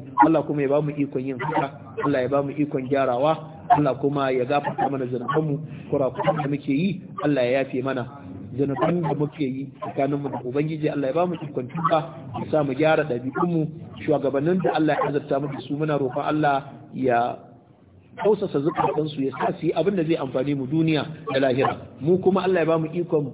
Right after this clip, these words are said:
yi musu biyayya akan abin da bai saba wa dokar Allah ba. Da mu da su gabaki ɗaya muna roƙon Allah ya ba mu ikon tuba daga zunubanmu, ya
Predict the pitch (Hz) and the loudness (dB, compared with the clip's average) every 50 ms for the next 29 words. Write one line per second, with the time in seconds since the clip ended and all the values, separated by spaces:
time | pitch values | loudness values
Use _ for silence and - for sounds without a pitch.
0 | - - - 143 165 185 190 196 - - 147 131 143 160 175 190 190 170 147 151 | -10 -8 -4 -2 0 0 0 0 -2 -2 -4 -2 0 2 2 4 4 2 2 0
1 | 151 202 185 175 151 151 175 165 156 151 143 131 - - 170 170 170 147 147 139 | 0 -2 -2 0 0 0 0 0 0 0 -2 -2 0 2 2 4 4 4 4 4
2 | 131 135 131 123 - 147 139 - 139 139 139 131 117 117 127 117 - - - - | 2 2 -2 -2 0 -2 0 0 0 0 2 2 0 0 -2 -4 -8 -12 -18 -16
3 | - - 139 131 131 160 190 202 202 190 - - - - 143 139 123 - - 185 | -6 -2 0 2 4 4 4 4 4 2 -2 -6 -12 -6 -2 -2 -2 0 2 4
4 | 185 185 185 185 - - - - - - 135 139 131 123 127 131 170 - 165 160 | 4 4 4 2 -2 -8 -16 -10 -6 -4 -2 -2 -2 -2 -4 -8 -4 -2 0 0
5 | 165 170 165 156 147 139 139 156 147 156 160 160 156 139 131 131 147 151 151 151 | 2 2 2 2 2 2 0 0 0 0 2 2 2 2 2 2 0 0 0 0
6 | 151 156 151 147 - 127 127 - - 180 180 175 170 165 170 165 160 147 139 143 | -2 -2 -2 -2 -4 -8 -10 -10 -6 -6 -4 -2 2 2 4 4 4 2 2 0
7 | 127 135 123 131 - 170 175 180 170 165 160 170 - - - - - 135 | 0 -2 2 6 6 6 6 4 0 -2 -4 -4 -6 -10 -14 -10 -8 -8